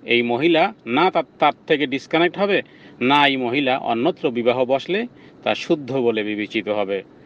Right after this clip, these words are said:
এটা শরিয়াত, এটা আপনার আমার মন মতো কোনো বিষয় নয়, যা রাসূলুল্লাহ সাল্লাল্লাহু আলাইহি ওয়াসাল্লাম চোদ্দশত সাতত্রিশ বৎসর পূর্বে যা নির্ধারিত করে গেছেন, যার বিস্তারিত বর্ণনা করে গেছেন, সেই অনুযায়ী আপনাকে আমাকে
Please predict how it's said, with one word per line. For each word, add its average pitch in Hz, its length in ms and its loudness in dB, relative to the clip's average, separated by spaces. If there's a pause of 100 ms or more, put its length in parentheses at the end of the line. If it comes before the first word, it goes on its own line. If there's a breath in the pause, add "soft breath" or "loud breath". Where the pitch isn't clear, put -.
(180 loud breath)
এটা 113 160 2
শরিয়াত, 180 540 2 (500 loud breath)
এটা 123 220 4
আপনার 120 260 0
আমার 117 240 2 (160)
মন 127 300 2
মতো 131 460 -2 (580 loud breath)
কোনো 117 200 0
বিষয় 107 380 -2
নয়, 101 280 -4 (520)
যা 107 340 2
রাসূলুল্লাহ 117 560 -2
সাল্লাল্লাহু 123 540 -4
আলাইহি 110 300 -2
ওয়াসাল্লাম 107 500 -4 (440 loud breath)
চোদ্দশত 131 600 -2
সাতত্রিশ 165 580 -4
বৎসর 123 340 -2
পূর্বে 110 320 -4
যা 104 120 0
নির্ধারিত 104 500 -6
করে 107 240 -2
গেছেন, 175 320 0 (460 loud breath)
যার 110 200 2
বিস্তারিত 202 540 4
বর্ণনা 151 420 2
করে 113 240 -2
গেছেন, 117 300 -2
সেই 220 280 0
অনুযায়ী 156 320 2
আপনাকে 113 400 0
আমাকে 117 400 0